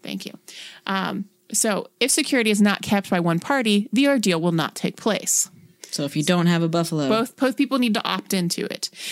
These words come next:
Speaker 1: A
Speaker 2: Yep.
Speaker 1: pool or tank or river is selected for, they go to the Euphrates, for the purpose of
Speaker 2: <laughs>
Speaker 1: the direction of the village chief and members of the village council. The two persons in the contest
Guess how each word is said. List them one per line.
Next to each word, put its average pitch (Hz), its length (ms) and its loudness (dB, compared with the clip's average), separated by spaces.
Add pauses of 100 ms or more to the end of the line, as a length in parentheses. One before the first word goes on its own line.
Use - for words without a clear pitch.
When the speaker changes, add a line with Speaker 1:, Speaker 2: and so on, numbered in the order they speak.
(240)
Speaker 1:
A 247 60 2
Speaker 2:
Yep. 160 120 0
Speaker 1:
pool 349 320 2
or 294 140 2
tank 226 480 0
or 190 140 0
river 226 500 0 (460)
is - 160 2
selected 233 640 2
for, 196 360 0
they 202 120 2
go 208 180 2
to - 80 2
the 262 100 2
Euphrates, - 580 0 (320)
for 294 160 2
the 302 120 2
purpose 247 460 4
of 240 400 2
Speaker 2:
<laughs> - 0 -
Speaker 1:
the 214 120 4
direction 254 420 2
of 370 100 0
the 320 80 2
village 220 380 2
chief 190 320 2
and 214 160 2
members 196 340 2
of 196 80 4
the 220 80 2
village 165 340 0
council. - 500 -2
The 214 120 4
two 330 220 0
persons 226 480 2
in 185 220 2 (200)
the 190 80 0
contest 220 760 0